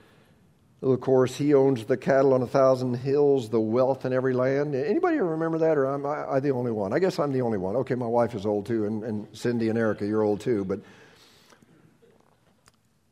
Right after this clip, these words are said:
moving on, "as if he needed anything, because he himself gives all men life and breath and everything else." So, right,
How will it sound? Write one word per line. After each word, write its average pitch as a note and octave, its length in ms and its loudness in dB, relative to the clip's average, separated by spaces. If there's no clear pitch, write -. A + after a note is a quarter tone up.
moving D3 280 0
on, D3 340 4
"as B2+ 400 0
if D#3+ 140 0
he B2+ 140 0
needed C#3 520 0
anything, D3+ 600 -2
because C3 360 0
he G#3 220 -6
himself D#3 520 2
gives C#3 320 0
all D3 580 4
men C3+ 420 0
life C#3 480 -2
and B2 260 -4
breath D3 340 2
and C#3 120 -2
everything D3+ 420 -2
else." F3 260 -2
So, C3 200 2
right, E3+ 400 2